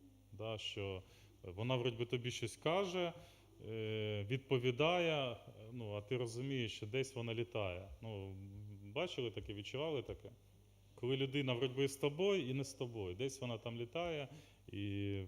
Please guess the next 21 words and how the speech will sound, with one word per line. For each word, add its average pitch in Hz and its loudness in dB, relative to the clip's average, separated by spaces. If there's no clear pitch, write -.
ну, 107 -6
це - -4
важко, 147 0
да, 104 -2
це 143 -2
не 139 2
то, 90 -4
це 107 -6
не 104 -2
справжнє. 139 2
І 117 4
якщо 127 4
люди 131 4
відчувають 123 2
цей 113 0
фальш, 151 0
да, 117 2
то 117 -4
тим 131 -2
паче 117 -2
Бог, 135 0